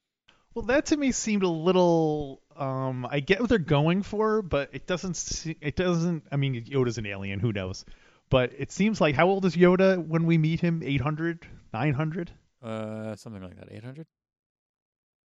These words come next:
Speaker 1: So if Yoda is this old and he's still an infant,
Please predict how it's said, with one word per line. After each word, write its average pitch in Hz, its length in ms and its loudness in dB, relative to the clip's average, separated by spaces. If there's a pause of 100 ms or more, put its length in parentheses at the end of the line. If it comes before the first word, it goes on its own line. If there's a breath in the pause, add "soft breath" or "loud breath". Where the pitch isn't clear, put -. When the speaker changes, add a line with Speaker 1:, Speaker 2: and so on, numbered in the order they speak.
(340)
Speaker 1:
So 156 160 6
if 151 160 0
Yoda 254 340 4
is 131 200 0
this 208 240 2
old 170 380 2
and 127 100 -4
he's 135 120 -2
still - 280 0
an 101 160 -6
infant, 107 680 -6